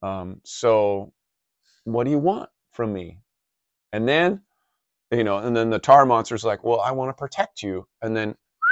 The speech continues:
shows him what he needs. So it's the same idea. All of this, this wisdom is infused in these ancient stories.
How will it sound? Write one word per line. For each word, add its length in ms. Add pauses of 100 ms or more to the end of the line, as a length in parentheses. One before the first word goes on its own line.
(260)
shows 480
him 140
what 160
he 60
needs. 360 (240)
So 140
it's 140
the 120
same 520
idea. 600 (300)
All 280
of 100
this, 240
this 240
wisdom 540
is 240
infused 600
in 80
these 280
ancient 360
stories. 580